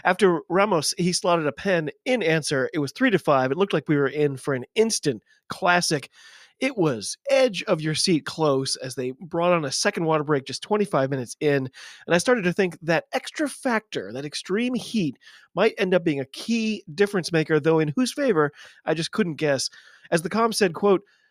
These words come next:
"A lot of hands on hips out there right now," unquote, with the score six to eight, and I paused the game just to make sure my defibrillator was all charged up and good to go. Side note,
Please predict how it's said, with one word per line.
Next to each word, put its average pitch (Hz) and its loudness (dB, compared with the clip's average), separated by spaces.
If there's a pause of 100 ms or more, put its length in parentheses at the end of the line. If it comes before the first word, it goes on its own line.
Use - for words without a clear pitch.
(220)
"A 143 -6
lot 175 4
of 196 4
hands 220 2
on 220 2
hips 233 2
out 143 0
there 135 -2
right 127 -4
now," 113 -4
unquote, 139 -2
with 156 -10
the 135 -8
score 165 0
six - -4
to 160 -2
eight, 151 -2
and 151 -6
I 139 -6
paused 233 -2
the 160 -2
game 131 -2 (320)
just - -8
to 262 -4
make 240 4
sure 190 2
my 170 2
defibrillator 147 2
was 143 0
all 143 2
charged 135 -4
up 117 -6
and 127 -14
good 131 -4
to 127 -8
go. 120 -6 (420)
Side 196 2
note, 208 4